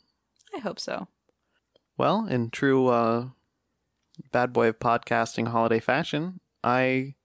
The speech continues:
Speaker 2: found some app reviews.
Speaker 1: Oh my God, I always forget, I always forget about this until you get
Speaker 2: I,
Speaker 1: to
Speaker 2: like,
Speaker 1: this.
Speaker 2: hinted at it, and I'm like, "Oh, I'm, I'm, I'm just doing my thing later. Like, at the end, I'm gonna do some of these things." And you're like, "What are you talking about?" I'm like, "Oh, you'll find out."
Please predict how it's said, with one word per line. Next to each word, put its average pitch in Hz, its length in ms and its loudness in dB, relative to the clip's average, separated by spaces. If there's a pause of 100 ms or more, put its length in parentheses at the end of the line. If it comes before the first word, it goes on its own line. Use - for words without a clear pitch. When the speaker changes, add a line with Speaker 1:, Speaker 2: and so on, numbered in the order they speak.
(460)
Speaker 2:
found 147 280 0
some 147 200 2
app 160 240 -2
reviews. 110 500 0 (560)
Speaker 1:
Oh 339 460 6
my 370 180 2
God, 349 200 2
I 330 100 2
always 359 380 2
forget, 269 300 -4
I 233 180 4
always 233 440 4
forget 226 240 2
about 196 220 2
this 175 180 -2
until 196 280 -2
you 170 260 -2 (200)
get 180 120 -2
Speaker 2:
I, - 20 4
Speaker 1:
to 147 60 6
Speaker 2:
like, 151 140 6
Speaker 1:
this. - 80 -2
Speaker 2:
hinted 160 260 6
at 160 160 6
it, 165 100 6
and - 100 0
I'm 147 140 4
like, 139 180 2
"Oh, 170 120 4
I'm, 143 260 0
I'm, 175 340 -2
I'm - 140 0
just 214 160 -4
doing 151 160 4
my 131 100 4
thing 131 300 2
later. 107 240 2
Like, 110 180 2
at 117 100 0
the 110 120 -2
end, 113 240 0
I'm 113 80 -8
gonna 107 180 -2
do 110 140 -4
some 110 180 -6
of 110 80 -4
these 113 420 -6 (120)
things." 127 400 -4
And 110 240 -4
you're 110 140 -2
like, 107 120 -4
"What 123 140 -2
are - 20 -2
you 165 80 -4
talking - 340 -4
about?" 95 120 -2
I'm 95 60 -4
like, 104 140 -4
"Oh, 294 240 -4
you'll 110 140 -6
find 156 220 -2
out." 311 240 -4